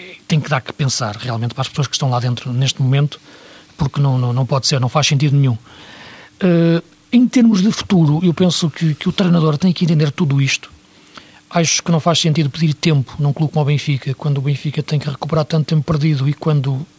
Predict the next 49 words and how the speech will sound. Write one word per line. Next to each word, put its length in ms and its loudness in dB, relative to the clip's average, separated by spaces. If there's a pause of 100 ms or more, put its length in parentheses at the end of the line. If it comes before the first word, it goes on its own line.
(260)
grandes 300 2
clubes 320 0
não 140 2
podem 240 0
ter, 180 -2 (120)
não 200 0
podem 320 2
pedir 220 -4
tempo, 360 -2
têm 200 -2
que 100 -6
jogar 160 -2
sempre 240 0
para 120 -2
ganhar. 360 0 (640)
Ganhar 340 2
ou 60 2
perder 240 -2
depois 180 -2
é 40 2
outra 160 -2
questão, 260 -2
mas 160 0
têm 160 0
que 80 -6
estar 160 -2
sempre 320 0
realmente 320 0
incapacitados 640 -2
para 140 -4
lutar 200 -2
pelas 140 -4
provas 300 -4
todas. 340 -4 (920)
E 80 -4
vimos 240 0
como 140 -2
o 40 0
Benfica 360 -2
foi 140 -2
eliminado 340 2
de 60 -4
uma 80 0
forma 280 0
tão, 300 -2 (340)
tão 140 2
tranquila 580 2
pelo 180 -2
Getafe. 500 -2